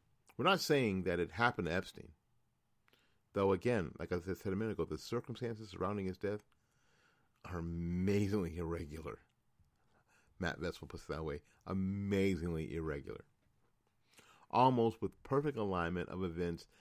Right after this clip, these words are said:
and actions that would make, um, way for his death. Anyways,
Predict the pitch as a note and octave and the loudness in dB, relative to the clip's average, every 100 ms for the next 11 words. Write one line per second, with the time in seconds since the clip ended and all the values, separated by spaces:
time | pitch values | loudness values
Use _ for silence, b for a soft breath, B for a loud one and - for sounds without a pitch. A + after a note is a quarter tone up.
0 | b - A2 - F2+ F2+ - F#2+ F2 C#2+ | b -4 -4 -2 -2 -2 -6 -4 -4 -2
1 | F#2+ F2 F#2 F#2 - - _ _ _ F2 | -2 0 -2 -2 -6 -20 _ _ _ -6
2 | F2 D#2+ C#2+ C#2+ F2 G2 F#2+ F#2+ F#2 F#2 | -4 -4 -6 -8 -10 -12 -4 0 0 0
3 | - G2 G#2+ - D#3 C#3+ - _ _ _ | -2 -2 -4 -2 -4 -4 -14 _ _ _
4 | _ _ _ _ _ _ _ _ _ _ | _ _ _ _ _ _ _ _ _ _
5 | _ _ _ - F#3 E3+ D2+ - | _ _ _ 4 8 8 6 -4